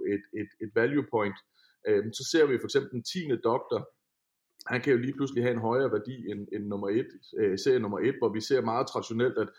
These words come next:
det vil altid være nummer et, men, som vil være den største, men, men lige pludselig tager man nogle andre faktorer med ind, og så fordi at hvert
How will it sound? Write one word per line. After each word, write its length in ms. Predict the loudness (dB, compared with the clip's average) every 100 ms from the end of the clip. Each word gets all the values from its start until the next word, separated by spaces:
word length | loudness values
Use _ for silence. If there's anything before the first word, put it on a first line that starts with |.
| _
det 80 | 0
vil 60 | 2
altid 220 | 2 2 0
være 100 | 0
nummer 200 | 0 0
et, 160 | 0 0
men, 180 | -4 -4
som 200 | -6 -6
vil 100 | -4
være 120 | -4
den 80 | -6
største, 440 | -2 0 0 -4
men, 160 | -4 -4 -6 _ _ -6
men 80 | -4
lige 180 | -4
pludselig 220 | -4 -4 -2
tager 100 | -2
man 80 |
nogle 180 | 0 0
andre 140 | 0 0
faktorer 380 | -2 0 0 2
med 160 | 4 2
ind, 80 | 2
og 80 | -2
så 100 | -2 -2
fordi 300 | -2 -2 2
at 160 | 2 0 -8 _ _ _ _ 2
hvert 300 | 4 4